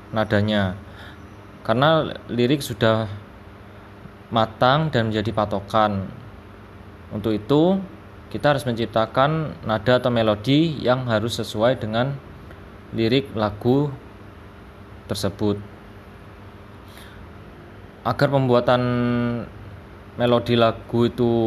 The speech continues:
mudah, kita dapat mencari referensi dari melodi-melodi klasik. Eh, tidak harus dari sebuah lagu, namun kita juga bisa mencari referensi dari instrumen instrumental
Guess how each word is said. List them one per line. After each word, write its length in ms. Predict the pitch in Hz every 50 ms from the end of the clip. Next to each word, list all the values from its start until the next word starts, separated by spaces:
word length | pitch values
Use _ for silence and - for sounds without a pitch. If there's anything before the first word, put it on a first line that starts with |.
| 110 110 107 107 104 98 101 - - - -
mudah, 540 | 98 104 101 101 - - 127 147 175 185 175 - - - - - - - - -
kita 240 | - 123 117 - 147
dapat 240 | 135 131 117 135 123
mencari 400 | 107 120 120 - 123 120 135 131
referensi 560 | 127 123 120 120 113 110 113 110 139 139 131
dari 240 | - 110 107 113 110
melodi-melodi 720 | 110 107 107 107 104 113 110 110 107 104 104 98 107 104
klasik. 480 | 104 107 101 98 98 - - 139 143 147 143 - - - - - - - - - - - - - - - - - -
Eh, 240 | - 113 113 110 113 113 -
tidak 320 | 113 - 123 117 110 110
harus 320 | 107 113 104 - - -
dari 160 | - 110 104 110
sebuah 320 | 104 - - - 110 107
lagu, 400 | 107 104 101 101 - 127 135 139
namun 240 | 131 120 117 127 127
kita 240 | 120 120 117 127 123
juga 680 | 110 113 101 104 107 107 104 104 101 101 101 98 98 98 95 - - - - - - -
bisa 240 | - 98 98 127 120
mencari 320 | 120 117 120 120 113 113 113 110
referensi 560 | 113 110 - 110 107 104 104 - - 131 120
dari 720 | 113 110 104 104 107 107 107 104 104 104 101 101 101 101 101 101 101 - - - - - - - - - - - - - - - - - - - - - - - - - - - - - - - - -
instrumen 520 | 110 113 107 - 120 117 113 113 113 113 117
instrumental 1040 | 110 104 - 110 117 110 110 110 110 101 - 117 113 113 113 113 113 113 113 113